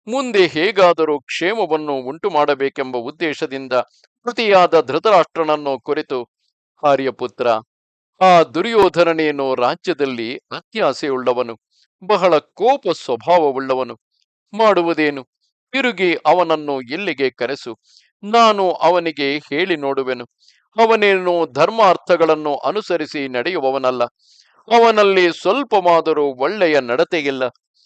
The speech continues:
ಇದರ ಮೇಲೆ ಅವನು ಬಹಳ ಅವಿನೀತನು, ಯಾರಿಗೂ ಬಗ್ಗುವವನಲ್ಲ.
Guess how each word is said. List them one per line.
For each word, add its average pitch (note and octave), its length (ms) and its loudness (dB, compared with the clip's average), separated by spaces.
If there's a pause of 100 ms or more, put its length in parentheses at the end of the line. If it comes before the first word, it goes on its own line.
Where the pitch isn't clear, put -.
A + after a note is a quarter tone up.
(240)
ಇದರ E3+ 320 2
ಮೇಲೆ D3 300 0 (540)
ಅವನು G3+ 320 4
ಬಹಳ E3+ 400 2
ಅವಿನೀತನು, E3 1040 0
ಯಾರಿಗೂ D3+ 680 -2
ಬಗ್ಗುವವನಲ್ಲ. C3 800 -2